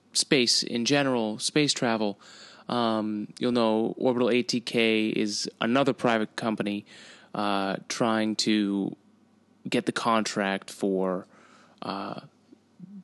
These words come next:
being a supplier to the International Space Station.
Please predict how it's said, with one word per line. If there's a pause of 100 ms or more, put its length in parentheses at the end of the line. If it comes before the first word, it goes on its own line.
(100)
being
a
supplier
to (640)
the
International
Space
Station.